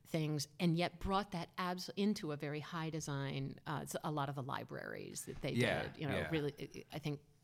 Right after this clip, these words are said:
Speaker 1: are act-, many of them are in suburban contexts, and they,
Speaker 2: Yeah, they did
Speaker 1: they
Speaker 2: quite
Speaker 1: are,
Speaker 2: a few in Clayton
Speaker 1: they're,
Speaker 2: County,
Speaker 1: they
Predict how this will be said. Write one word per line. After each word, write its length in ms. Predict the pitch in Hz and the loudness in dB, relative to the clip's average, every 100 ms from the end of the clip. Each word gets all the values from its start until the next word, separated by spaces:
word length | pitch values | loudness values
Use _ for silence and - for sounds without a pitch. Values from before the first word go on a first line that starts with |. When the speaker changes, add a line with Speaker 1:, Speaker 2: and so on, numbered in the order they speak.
| - - - - - - | -20 -20 -20 -20 -10 0
Speaker 1:
are 160 | 180 | 4
act-, 280 | 208 240 - | 6 4 2
many 260 | 190 226 247 | 2 4 2
of 80 | 202 | 0
them 140 | 165 | -2
are 80 | 160 | -2
in 160 | 156 | -2
suburban 840 | 147 - 160 - 170 185 185 170 160 | -2 -2 -4 -2 -2 -2 0 -2 -2
contexts, 640 | - 170 165 - - - | -2 -2 -2 -2 -6 -4
and 160 | 156 160 | -2 0
they, 240 | 156 147 - | 0 -2 -4
Speaker 2:
Yeah, 240 | 101 101 82 | -2 0 2
they 100 | 85 | 4
did 40 | |
Speaker 1:
they 120 | 277 403 | 4 4
Speaker 2:
quite 140 | 494 | 4
Speaker 1:
are, 40 | |
Speaker 2:
a 40 | 466 | 2
few 140 | - | 0
in 100 | 170 | -4
Clayton 60 | 247 349 440 480 | 2 2 4 2
Speaker 1:
they're, 80 | - | 0
Speaker 2:
County, 100 | - | 4
Speaker 1:
they 180 | 311 | 4